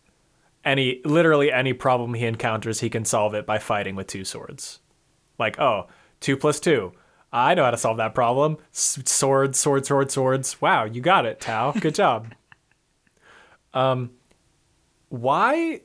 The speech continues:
why is no one asking him how he's doing this? Because Jayed's whole thing was like, "I'm gonna do unconventional training. We're gonna figure out how to make this the best fighting force of all time."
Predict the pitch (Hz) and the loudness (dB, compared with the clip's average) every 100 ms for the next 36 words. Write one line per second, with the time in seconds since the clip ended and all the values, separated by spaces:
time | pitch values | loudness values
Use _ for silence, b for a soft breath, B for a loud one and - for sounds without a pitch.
0 | _ _ _ _ _ - 123 147 240 320 | _ _ _ _ _ -12 -2 0 0 0
1 | 226 165 139 147 165 139 123 113 117 127 | -2 -2 0 0 2 2 0 -2 -2 -2
2 | - 123 110 110 104 98 107 107 95 98 | -4 -6 -6 -6 -6 -8 -4 -4 -4 -6
3 | 101 98 - 95 - - - - - - | -10 -12 -12 -12 -12 -16 -18 -16 -16 -16
4 | - _ _ _ _ _ _ - 165 160 | -20 _ _ _ _ _ _ -4 -4 0
5 | 165 147 - 156 151 160 202 233 180 - | 0 0 -2 2 4 4 4 2 -2 -6
6 | - - 135 147 147 - 127 135 147 131 | -8 0 2 2 0 -4 -2 0 0 0
7 | 127 120 117 - b b b - 143 143 | 2 0 -2 -10 b b b -6 0 0
8 | 127 127 120 - 143 147 156 160 156 - | 0 -2 -2 -2 0 0 0 -2 -4 -4
9 | 135 131 135 - 143 135 131 131 - 131 | 0 0 0 -2 0 2 2 -2 -4 -2
10 | 117 98 95 151 - 131 135 113 - 135 | -2 -4 -10 -14 -6 -2 -2 -4 -2 0
11 | 127 123 120 - 127 123 123 - 120 113 | 2 0 0 -4 -4 -4 -4 -4 -6 -6
12 | - 92 123 123 - - 117 110 104 117 | -10 -6 -2 -2 -4 -4 -4 -4 -8 -8
13 | 110 - 113 104 - 110 98 - - | -8 -8 -6 -8 -8 -10 -10 -14 -20